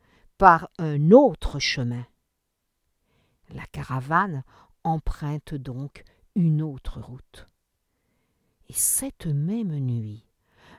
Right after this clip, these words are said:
un ange apparaît à Joseph.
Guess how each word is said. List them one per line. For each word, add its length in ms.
un 380
ange 540
apparaît 760
à 160
Joseph. 840